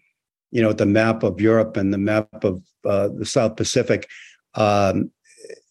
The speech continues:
they had already checked the Japanese ability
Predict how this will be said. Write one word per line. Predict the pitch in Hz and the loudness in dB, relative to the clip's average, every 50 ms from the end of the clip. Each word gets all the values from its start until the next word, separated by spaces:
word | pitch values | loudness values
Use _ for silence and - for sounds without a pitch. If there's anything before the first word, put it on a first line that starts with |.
| _ _ _ _ _ - | _ _ _ _ _ -10
they | - 165 139 160 160 175 | -8 -2 2 2 4 4
had | 165 143 | 4 4
already | 143 139 139 139 135 120 120 120 117 110 117 - - - | 6 6 6 6 6 6 4 4 4 2 0 -2 -8 -10
checked | - - - 147 131 110 - - - - - _ _ _ _ _ _ - | -8 -2 2 2 2 2 0 -6 -16 -18 -20 _ _ _ _ _ _ -4
the | 131 117 | -4 -2
Japanese | 104 139 127 117 117 113 117 127 117 113 113 113 113 107 110 - - | 0 2 2 2 2 0 0 2 2 4 4 4 2 0 -4 -8 -8
ability | 120 113 98 123 117 113 113 107 110 107 107 | -8 -2 0 0 2 2 2 2 2 2 0